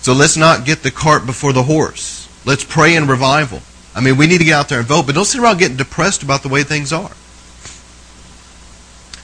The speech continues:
Another thing is, your confession, what you speak out of your mouth, has a lot to do with things.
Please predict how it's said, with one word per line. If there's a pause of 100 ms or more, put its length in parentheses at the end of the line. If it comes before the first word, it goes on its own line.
(180)
Another
thing
is,
your
confession,
what
you
speak
out
of
your
mouth,
has
a
lot
to
do
with
things.